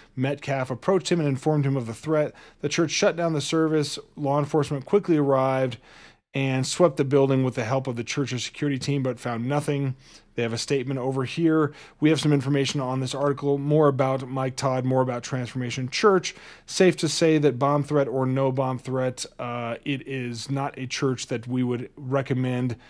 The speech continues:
attending or mem-, being a member of or partnering with in any way. Next headline at Protestia, ihop worship team refuses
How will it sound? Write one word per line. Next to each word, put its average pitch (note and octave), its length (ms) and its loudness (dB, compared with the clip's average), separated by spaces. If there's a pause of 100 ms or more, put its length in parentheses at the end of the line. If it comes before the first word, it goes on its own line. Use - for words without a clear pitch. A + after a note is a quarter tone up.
(200)
attending C3 600 -2
or B2 400 -2
mem-, B2+ 440 -2 (100)
being C3 220 0
a B2 60 0
member C#3+ 300 4
of C#3 120 6
or B2+ 80 0
partnering G3 520 2
with G3 180 0
in F3+ 80 0
any F#3+ 140 2
way. D3+ 320 2 (520)
Next D#3 240 -2
headline E3 300 6
at D3 100 0
Protestia, D3+ 720 2 (320)
ihop E3 400 2
worship D#3 420 4
team B2 460 -4 (180)
refuses C#3+ 880 2